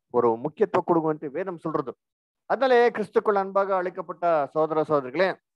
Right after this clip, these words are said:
இன்னைக்கு நாங்க தெரிந்து கொண்ட ஒரு தீர்க்க தரிசனம்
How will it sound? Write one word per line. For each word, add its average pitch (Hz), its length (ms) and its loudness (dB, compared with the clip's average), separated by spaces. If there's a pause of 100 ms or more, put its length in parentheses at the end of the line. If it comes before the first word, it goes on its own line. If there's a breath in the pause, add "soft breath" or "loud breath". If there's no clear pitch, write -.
(600)
இன்னைக்கு 127 340 -8
நாங்க 156 300 2
தெரிந்து 160 360 0
கொண்ட 160 260 -2
ஒரு 151 400 -2 (340)
தீர்க்க 170 260 -2
தரிசனம் 175 560 -6